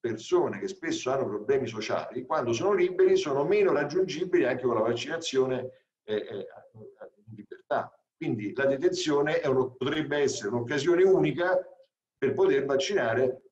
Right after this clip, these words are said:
una fascia di persone che fuori non riusciamo più a rintracciare.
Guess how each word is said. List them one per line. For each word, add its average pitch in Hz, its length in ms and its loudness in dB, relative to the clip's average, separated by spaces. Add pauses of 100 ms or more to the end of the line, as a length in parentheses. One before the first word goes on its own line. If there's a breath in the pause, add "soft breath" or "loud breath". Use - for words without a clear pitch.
una 143 180 0
fascia 135 400 -2
di - 80 -6
persone 120 480 0
che - 100 0
fuori 101 380 -2
non 101 120 -6
riusciamo 98 480 -10
più - 160 -20 (220)
a 98 100 -18
rintracciare. - 580 -20